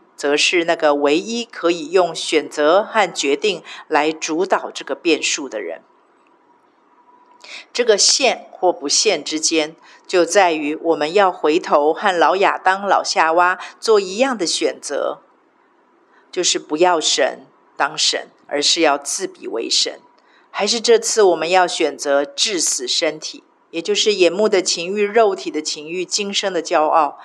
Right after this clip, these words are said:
完全真正的欢迎、信任，甚至喜悦神来做主。于情于理，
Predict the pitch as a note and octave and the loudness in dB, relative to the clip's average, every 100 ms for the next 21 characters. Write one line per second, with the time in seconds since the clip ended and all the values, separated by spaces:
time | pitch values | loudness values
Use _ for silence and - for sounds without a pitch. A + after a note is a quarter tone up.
0 | - - - F3+ F3 G#3 G#3 E3 E3 G#3 | -16 -16 0 2 2 0 0 -2 0 0
1 | G3+ G#3 G#3 D#3+ D3 - G#3+ G#3+ F#3+ D3+ | 0 0 -2 0 -2 0 0 0 -6 -10
2 | D#3 F3 - - G3+ F3 F#3 E3 - - | -14 -8 -4 -2 -4 0 2 2 -2 -14
3 | - - F3+ - F3 - - C3 C3 G3 | -6 -4 -4 -4 0 0 0 -4 0 2
4 | F3 - C3 C3 B2 B2 - D#3 - B2+ | 2 0 -2 -4 -6 -6 -4 -4 -4 -12
5 | - _ _ _ _ _ _ _ _ _ | -18 _ _ _ _ _ _ _ _ _
6 | _ - E3+ G3+ - D#3+ D#3+ D3+ D#3 D#3+ | _ -8 -6 -2 -2 -4 -10 -6 -6 -6
7 | - | -10